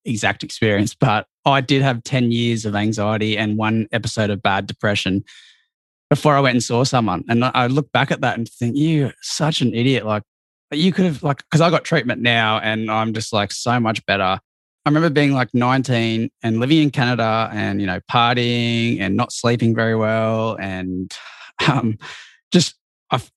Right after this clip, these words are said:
thought I was going insane because something was happening to me. I was starting to get depressed and I felt like I was going crazy, and it was the worst feeling because you're so alone. You think, "Yeah, fair enough, somebody's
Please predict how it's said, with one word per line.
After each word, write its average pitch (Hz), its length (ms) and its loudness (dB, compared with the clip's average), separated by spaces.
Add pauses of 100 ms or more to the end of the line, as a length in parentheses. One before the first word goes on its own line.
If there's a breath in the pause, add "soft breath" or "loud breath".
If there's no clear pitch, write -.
thought 185 160 4
I 160 80 4
was 131 160 0
going 113 260 2
insane 104 540 0
because 95 260 -6
something 117 240 -2
was 101 120 0
happening 98 240 0
to 101 100 -2
me. 90 100 2
I 82 60 0
was 87 120 -2
starting 90 300 -2
to 98 60 -4
get - 160 -10
depressed 92 500 -4
and 90 100 0
I 87 120 -2
felt 107 360 0
like 104 200 -2
I 98 80 2
was 92 100 -4
going 92 240 -2
crazy, 95 500 -2
and 98 120 -2
it 92 40 -4
was 95 140 -8
the 107 80 -2
worst 113 440 2
feeling 113 360 2
because 107 260 -4
you're 110 100 -6
so 110 220 -2
alone. 110 540 2
You 107 100 0
think, 101 360 -2 (800)
"Yeah, 123 300 2 (260)
fair 127 160 4
enough, 123 240 0
somebody's 117 760 -2